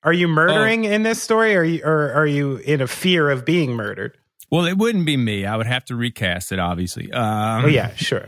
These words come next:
Speaker 2: um, I, uh, no, no, I would, I would be, uh, the, the, the protagonist would be the, just the musician. Um,
Speaker 1: Okay.
Speaker 2: just easier, just easier. You know, I like to see myself as a hero of my own story.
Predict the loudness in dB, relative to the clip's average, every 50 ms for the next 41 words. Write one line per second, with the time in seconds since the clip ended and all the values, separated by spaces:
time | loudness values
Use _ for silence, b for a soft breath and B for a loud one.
0 | -2 -2 0 0 0 0 -2 -2 -2 -4 -6 -10 -14 _ -6 -2 -2 0 0 0
1 | -2 -2 -4 -4 -8 -10 -16 -18 -16 -16 -16 -18 -18 -20 -20 _ _ _ _ 0
2 | 2 2 2 2 2 0 0 -2 -2 -2 -2 -2 0 0 0 0 0 -2 -2 -4
3 | -6 -6 -4 -4 -2 -2 -2 -4 -4 -4 -4 -2 -2 -2 -2 -4 -4 -4 -4 -4
4 | -4 -6 -6 -6 -8 -8 -10 -12 -12 -14 -14 -18 -20 -20 -20 -12 -8 -6 -6 -6
5 | -6 -6 -4 -2 0 0 0 -2 -4 -4 -4 -4 -4 -4 -2 -2 -2 -2 -2 -2
6 | -4 -4 -4 -6 -6 -6 -6 -6 -6 -6 -6 -6 -6 -6 -8 -12 -14 -12 -12 -12
7 | -12 -10 -8 -6 -6 -6 -4 -6 -8 -8 -8 -8 -8 -8 -6 -6 -4 -4 -2 -2
8 | -2 -2 -2 -2 -2 -4 -6 _ B B B B B B B B -4 -4 -4 -2
9 | -4 -4 -4 -2 -4 -4 -2 0 0 0 0 0 0 0 -2 -2 -4 -6 -8 _
10 | -2 -2 -2 0 0 -2 -2 0 0 0 -2 -2 -2 -2 -2 -2 -2 -2 -4 -4
11 | -6 -8 -10 -10 -8 -6 -6 -6 -8 -10 -12 -14 -14 -16 -16 -14 -10 -6 -4 -2
12 | -2 -2 -2 0 0 0 0 -2 -2 -2 -4 -4 -6 -6 -6 -4 -4 -6 -8